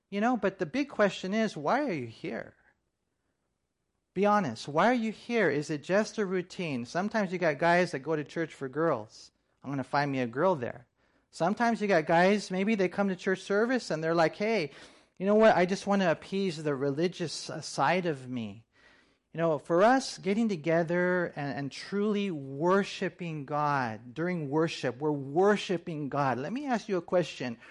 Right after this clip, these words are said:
Were you worshiping God during that time? Now, some of you probably were. But some of you, if you're honest, you weren't.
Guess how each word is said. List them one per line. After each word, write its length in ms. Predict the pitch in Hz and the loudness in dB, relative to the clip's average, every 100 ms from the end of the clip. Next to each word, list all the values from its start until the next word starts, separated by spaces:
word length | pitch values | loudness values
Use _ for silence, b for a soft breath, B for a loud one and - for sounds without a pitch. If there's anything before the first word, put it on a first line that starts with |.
| B - | B -10
Were 720 | 160 202 254 240 175 135 - - | 0 6 8 8 6 2 -4 -20
you 680 | 151 170 262 247 175 127 b b | -12 -2 0 2 2 0 b b
worshiping 880 | 147 151 240 285 - 220 202 185 170 | -4 4 6 6 4 -2 -2 -8 -2
God 440 | 170 226 185 147 | 0 2 2 0
during 240 | 165 165 | -4 -4
that 240 | 156 139 131 | -2 -4 -4
time? 320 | 208 269 220 | -4 -2 -2
Now, 80 | 143 | -4
some 260 | - 170 | -4 -2
of 80 | 220 | -2
you 140 | 214 214 | -2 -4
probably 520 | - 196 196 175 170 | 0 0 0 0 -4
were. 500 | 156 240 294 - - 131 _ _ _ _ _ _ _ _ | -4 -4 -4 -6 -12 -20 _ _ _ _ _ _ _ _
But 160 | 156 151 | -4 -2
some 300 | - 226 269 | 2 2 4
of 160 | 254 | 2
you, 220 | 160 165 170 | 0 0 0
if 180 | 143 | -2
you're 160 | 147 131 147 | -4 -4 0
honest, 720 | 220 240 113 127 - - - _ _ - | 2 2 -2 -8 -12 -16 -18 _ _ -14
you 160 | 147 156 | -8 -6
weren't. 560 | 196 277 - _ - | -4 -4 -6 _ -20